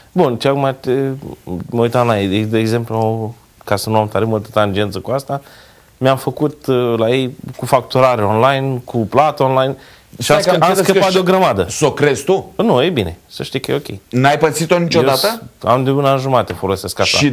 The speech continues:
Speaker 2: a, totul a funcționat și nu?
Speaker 1: Da, da, da,
Speaker 2: Eu
Speaker 1: da,
Speaker 2: cunosc
Speaker 1: n-am avut
Speaker 2: amici de-ai mei
Speaker 1: probleme.
Speaker 2: care au băgat codul și tot nu, uh, codul, citirea și tot nu a funcționat. Și am mai băgat o dată și tot n-a funcționat.
Speaker 1: Posibil, la unii nu
Speaker 2: Că
Speaker 1: știu,
Speaker 2: au,
Speaker 1: n-au
Speaker 2: au,
Speaker 1: funcționat.
Speaker 2: au și scăpări de alea, că știi, bă, e calculator, adică și ăla se mai strică.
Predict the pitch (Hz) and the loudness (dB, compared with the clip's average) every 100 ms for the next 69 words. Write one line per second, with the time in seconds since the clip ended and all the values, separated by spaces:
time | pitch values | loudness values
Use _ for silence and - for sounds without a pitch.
0 | 143 139 127 151 160 160 143 147 143 139 | 2 0 2 2 2 2 0 -2 2 2
1 | 151 151 151 214 - - 123 139 127 139 | 2 2 0 0 -6 -8 -4 -2 0 2
2 | 135 95 135 135 139 147 143 139 143 143 | 2 2 2 4 2 2 2 2 2 2
3 | 143 135 131 127 135 131 156 156 147 - | 2 2 2 4 2 2 2 2 0 -2
4 | - 269 190 165 117 104 110 104 135 123 | 0 0 2 0 2 2 2 2 2 2
5 | 95 82 - _ - 143 135 156 139 - | 0 -4 -10 _ -6 -4 2 2 2 -2
6 | 113 - 226 247 208 139 113 95 101 78 | -6 0 0 2 0 0 -2 -2 -2 -2
7 | - _ _ _ _ - - 139 127 113 | -6 _ _ _ _ -8 0 2 2 2
8 | - 269 240 196 127 - - - 208 277 | 2 2 2 2 0 -2 -8 0 2 2
9 | - 143 123 107 143 202 139 95 - 139 | 0 -2 0 0 -2 -2 0 0 2 0
10 | 104 127 143 143 160 170 165 165 147 151 | 2 2 2 2 2 2 2 2 0 0
11 | 101 98 131 135 226 240 285 254 180 151 | 0 2 2 2 -2 0 2 2 2 2
12 | 123 101 - 135 95 123 120 98 - 95 | 2 -2 0 2 4 4 4 0 0 0
13 | 85 87 82 101 73 - - - 101 92 | 0 -2 2 0 0 -4 -8 -4 -2 -4
14 | 76 82 - - | -6 -12 -14 -20